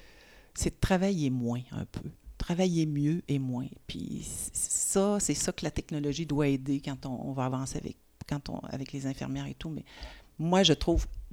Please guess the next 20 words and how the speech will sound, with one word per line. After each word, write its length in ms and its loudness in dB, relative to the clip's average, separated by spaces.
en 100 0
tout 80 -12
cas, 80 0
moi, 240 4
comme 380 2
P 180 4
D 220 4
G, 280 -4
euh, 60 0
je 120 -2
prendrais 500 0
plus 300 -2
de 100 2
temps 200 -2
pour 140 2
réfléchir 480 -2
encore, 360 -6
prendre 280 0
du 80 -2
recul. 420 -2